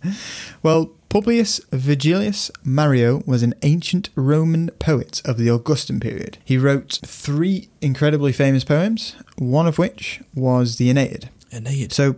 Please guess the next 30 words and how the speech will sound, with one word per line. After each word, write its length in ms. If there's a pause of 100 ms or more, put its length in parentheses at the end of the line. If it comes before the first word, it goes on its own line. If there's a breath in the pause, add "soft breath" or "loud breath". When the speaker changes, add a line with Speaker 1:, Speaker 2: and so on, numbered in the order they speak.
(140)
Speaker 1:
Virgil 580
is 160
a 60
bit 100
of 80
a 60
big 180
deal. 320
You 80
know, 120
he, 120
he's 220
ranked 400
by 120
many 320
as 140
Rome's 380
greatest 920
poet, 420
Speaker 2:
Mm. 200
Speaker 1:
and 140
the 100
Aeneid 380
has 140
been 140
considered 640
the 160
national 640
epic 480
of 160